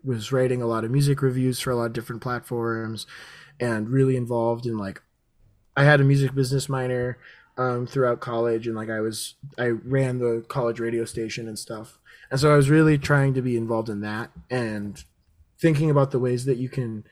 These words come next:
be involved in, in, in the music scene and in, in, in general without, like, having to be a direct musician, 'cause I always thought I was bad at that, which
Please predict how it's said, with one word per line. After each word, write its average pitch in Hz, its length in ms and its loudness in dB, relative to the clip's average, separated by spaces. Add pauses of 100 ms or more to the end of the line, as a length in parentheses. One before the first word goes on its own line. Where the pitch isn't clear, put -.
(300)
be 147 120 6
involved 127 560 2
in, 117 460 -4 (600)
in, 165 180 6
in 160 300 4
the 147 60 6
music 139 300 4
scene 139 460 4
and 127 180 -2
in, 120 280 -4 (120)
in, - 160 -8 (300)
in 139 160 2
general 135 560 0 (240)
without, 127 360 2
like, 113 300 -4 (640)
having 143 320 4
to 131 100 -2
be 123 460 -2
a 120 80 0
direct 120 380 -2
musician, 127 520 2
'cause 135 160 0
I 117 60 0
always 113 160 0
thought 120 160 0
I 110 60 -2
was 107 120 -6
bad 110 240 -6
at 120 100 -6
that, 131 220 -2
which 139 240 -4